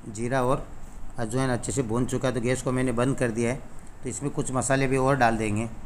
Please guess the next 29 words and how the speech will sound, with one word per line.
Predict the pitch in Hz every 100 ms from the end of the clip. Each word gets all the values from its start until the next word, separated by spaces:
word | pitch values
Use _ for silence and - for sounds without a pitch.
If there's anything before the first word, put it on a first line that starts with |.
| - - -
तो |
ये | 123 139
मैंने | 139 139
लिया | 135 139
है | 139
काला | 123 117 127
नमक, | 113 107 - - - - -
आप | 113
चाहे, | 123 135 135 -
मैंने | 143 131 143
पाउडर | 135 127 135
लिया, | 139 139
आप | 135
खड़ा | 117 123
नमक | 127 127
भी | 127
ले | 120
सकते | 120 123 -
हैं। | 110 123 - - - -
ये | 127
अपना | 127 139
नॉर्मल | 123 123 120 131
नमक | 120 120 113
है। | 123 - - - - - - - - -
ये | 127
लिया | 127 135
लाल | 131 120 120
मिर्ची | 120 107
पाउडर। | 120 113 110 117